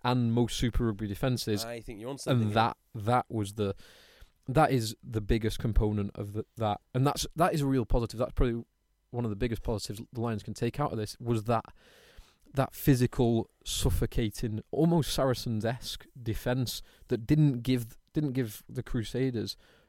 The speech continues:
Speaker 1: much chance to play the rugby they wanted.
Speaker 2: Right, Phil, I'm gonna go from this from a slightly different angle now. How hard do you think this game was to win for the Crusaders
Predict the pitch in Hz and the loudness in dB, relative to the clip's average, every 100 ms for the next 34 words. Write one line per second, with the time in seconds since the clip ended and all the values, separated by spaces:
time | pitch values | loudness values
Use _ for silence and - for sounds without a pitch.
0 | - 120 123 - - 120 - 117 - 123 | -6 0 0 -2 -4 -4 -4 -8 -4 -2
1 | 107 110 104 101 101 110 104 - - - | -2 -4 -4 -2 -2 -2 -4 -6 -8 -12
2 | _ _ _ _ _ _ _ _ _ _ | _ _ _ _ _ _ _ _ _ _
3 | - 196 123 117 - - 220 233 214 202 | -8 -6 -6 -8 -10 -8 -6 -4 -4 -6
4 | 175 180 165 - 143 120 - 143 - 160 | -4 -6 -6 -10 -12 -12 -12 -14 -10 -12
5 | 143 139 156 - 143 139 127 117 95 78 | -12 -12 -12 -12 -10 -8 -8 -8 -10 -14
6 | - - _ _ _ _ _ - _ _ | -20 -20 _ _ _ _ _ -20 _ _
7 | _ _ - 196 277 320 220 254 240 165 | _ _ -14 -6 -4 -4 -6 -6 -6 -6
8 | 151 151 127 - 131 127 120 - 123 131 | -10 -10 -10 -10 -8 -8 -12 -12 -10 -8
9 | 120 - 117 127 113 127 123 110 113 | -8 -12 -16 -14 -10 -10 -8 -10 -14